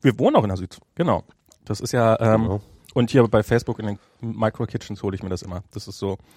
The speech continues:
Speaker 1: hat relativ wenig Kalorien, also we-, deutlich halb so viel wie irgendwie anderer Scheiß. Und ich find's sehr, sehr lecker. Fast zu lecker.
Speaker 2: So, da fällt mir ein, guckst du eigentlich Silicon Valley?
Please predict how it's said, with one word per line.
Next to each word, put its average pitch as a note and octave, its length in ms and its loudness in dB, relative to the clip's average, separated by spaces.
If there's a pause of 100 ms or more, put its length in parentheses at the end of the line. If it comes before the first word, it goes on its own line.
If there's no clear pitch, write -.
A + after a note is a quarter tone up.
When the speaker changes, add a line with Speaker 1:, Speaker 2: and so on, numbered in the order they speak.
(160)
Speaker 1:
hat - 180 -6
relativ D3+ 460 4
wenig C#3+ 200 -4
Kalorien, B2 600 -2
also G2+ 240 -6 (140)
we-, A2+ 140 0
deutlich - 500 -4
halb A#2 120 2
so - 60 -6
viel A2 300 -2
wie G#2+ 180 0
irgendwie A2 460 -2 (920)
anderer C3 240 0
Scheiß. D#3 380 0 (1300)
Und A2+ 280 4
ich - 80 -12
find's - 220 -4
sehr, G2+ 260 -6
sehr E2 100 -6
lecker. - 220 -10 (580)
Fast - 220 -6
zu F#2 160 -6
lecker. E2 220 -12 (320)
Speaker 2:
So, - 120 -10 (420)
da G#2+ 100 0
fällt A#2 160 -4
mir A2 80 4
ein, A2+ 120 2
guckst - 280 -10
du - 80 2
eigentlich A2 320 -2
Silicon G2+ 420 -2
Valley? C#3 400 0